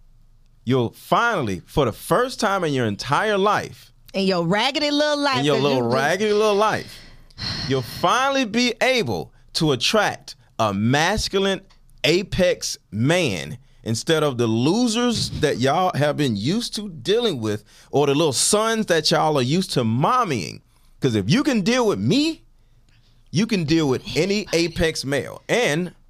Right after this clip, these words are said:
Speaker 1: there's more. I will actually sit down with your new man and find out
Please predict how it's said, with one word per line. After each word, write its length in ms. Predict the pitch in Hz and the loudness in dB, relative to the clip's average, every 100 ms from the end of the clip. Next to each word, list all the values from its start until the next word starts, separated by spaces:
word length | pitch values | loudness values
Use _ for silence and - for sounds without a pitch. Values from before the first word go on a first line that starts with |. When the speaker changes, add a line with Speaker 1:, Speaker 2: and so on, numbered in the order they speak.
| - - - | -20 -20 -2
Speaker 1:
there's 200 | 175 208 | 0 2
more. 440 | 233 294 107 - - - - - - - - _ _ _ _ _ - | 2 2 0 -8 -18 -20 -20 -20 -20 -20 -20 _ _ _ _ _ 0
I 440 | 196 170 117 110 107 - | 0 0 0 -2 -6 -8
will 240 | - 117 - | -2 -2 0
actually 600 | 135 160 - 127 104 85 | 0 0 -2 -4 -6 -6
sit 580 | - - - 175 220 151 | -8 -8 -2 0 0 0
down 480 | 214 190 107 76 - - - - | 0 0 -2 -6 -10 -18 -20 -4
with 240 | 127 123 | -2 0
your 400 | 110 165 180 160 - - | 0 2 0 -2 -8 -2
new 260 | 110 208 | 0 2
man 480 | 202 233 190 76 - - - - | 2 2 0 -4 -12 -20 -20 -12
and 180 | 113 101 | -8 -8
find 400 | - 151 185 185 | -2 0 0 0
out 300 | 175 110 - | 0 -2 -6